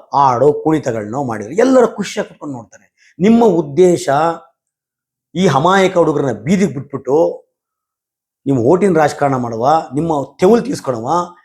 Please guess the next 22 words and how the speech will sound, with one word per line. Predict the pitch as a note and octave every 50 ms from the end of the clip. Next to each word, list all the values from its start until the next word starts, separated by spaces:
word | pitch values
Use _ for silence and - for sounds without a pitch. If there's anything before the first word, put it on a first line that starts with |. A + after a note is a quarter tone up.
| _ _ _ _ _ _ - -
ಅಯೋಗ್ಯ | A#2+ B2+ F#3 A3 A#3 F#3+ F3 F#3+ A3
ಚಿಂತನೆಗಳು, | A3 - F3+ F3 F3+ F3 D#3 D3 C3+ C3+ A#2 G#2 -
ಕಚ್ಚಡಗಳ | - - D3+ C#3+ - - G3 F#3 F#3 E3+ D#3+ E3
ನೀವು | D3 C3+ C3+ A#2+ A2 G#2+ G#2 _ _ _ _ _ _ _ _ _ _ _
ಉದ್ದೇಶ. | B2 B2 A2+ C3 D#3 D3 D3+ -
ಅದು | A#2 G#2 G#2 A#2 G#2 F#2 _ _ _ _ _ _ _ _ _ _ -
ಮನರಂಜನೆ | A2+ B2 C#3 D3+ D3+ D3+ C#3 C3 B2
ಅಲ್ಲ, | A2+ G#2+ G2+ G2+ - - _ _ _ _ _ _ _ _ _ _ _ _ _ _ _ _ _ _ _ _ _ _ _ G2+
ಭಕ್ತಿ | A2+ A#2+ A#2 - - - E3+
ಅಂತೆ, | C3 G#2+ - G#2 F#2+
ಭಕ್ತಿ. | A#2 A2 - - - B2 - _ _ _ _ _ _ _ -
ಇದು | B2 B2 A#2+ A#2+ A2+ G#2+ G2+ G2 -
ಕೆರೆಗಳು, | C#3+ D#3 G#3 G#3+ G#3+ D3+
ಬೆಂಗಳೂರಲ್ಲಿ | D#3+ F#3 A3+ A3+ B3 G#3+ - -
ಕೆರೆಗಳು | E3+ F3+ A3 A3 G#3
ತಗೊಂಡೋಗಿ | - F3 F3 E3+ C#3
ಗಣೇಶನ | A#2+ C#3 F3 G3 D#3+ E3
ಹೆಂಗ್ | D3+ F3+ A3
ಬಿಸಾಕಿದ್ರಪ್ಪ? | G#3+ - - F#3+ D3 C#3+ C3 A#2+ A2 _ - F3+ G3+ G3+ _ _ _ _ _ _ _ _ _ _ _ _ _ _ _ _ _ _ _ _ _ _ _ _ _ -
ಈ | D#3+ E3
ರವಿಯವು, | D3+ D#3 E3 E3 E3+ F3 E3 C#3+ C#3 D#3 F3 F#3 F#3 F3+ F3 E3 D3+
ಅಶೋಕ, | D3+ C#3+ - E3 D3+ C3 -